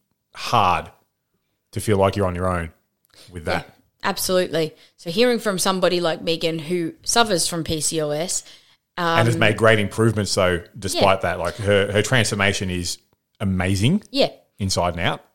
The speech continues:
Speaker 2: And as a result of going through it herself, just like often we all do, once you go through something yourself, the knowledge base that she now has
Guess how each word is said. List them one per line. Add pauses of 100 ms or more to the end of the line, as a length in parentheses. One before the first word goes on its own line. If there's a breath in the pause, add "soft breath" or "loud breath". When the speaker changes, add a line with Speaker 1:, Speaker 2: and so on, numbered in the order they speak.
(100)
Speaker 2:
And
as
a
result
of
going
through
it
herself, (300)
just
like
often
we
all
do,
once
you
go
through
something
yourself,
the
knowledge
base
that
she
now
has